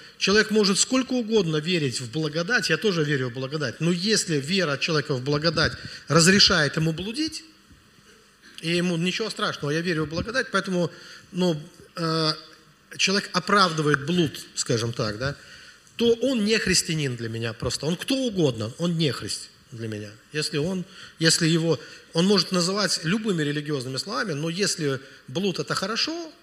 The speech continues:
то значит ты не христ-, просто раз для тебя хорошо, ты не христианин, а безбожник,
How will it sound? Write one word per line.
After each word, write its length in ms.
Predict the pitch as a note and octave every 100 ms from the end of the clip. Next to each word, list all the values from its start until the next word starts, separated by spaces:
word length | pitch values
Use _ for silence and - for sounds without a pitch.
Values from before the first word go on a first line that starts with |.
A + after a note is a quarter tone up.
| _
то 120 | G#3+
значит 320 | G#3 D4+ A3 - -
ты 100 | B3
не 200 | G3+ E3+
христ-, 380 | - C#3+ - -
просто 320 | - C3+ - C#3
раз 120 | C#3+
для 140 | C3+
тебя 220 | - B2
хорошо, 420 | A#2 C#3 C3 - - - -
ты 100 | G3
не 180 | F3+ F3+
христианин, 520 | - C3+ - A2+ F#2+ G2+ _ _ _ _ _ C3+
а 100 | A#2+
безбожник, 560 | F#3+ E3 C3+ F#2 F#2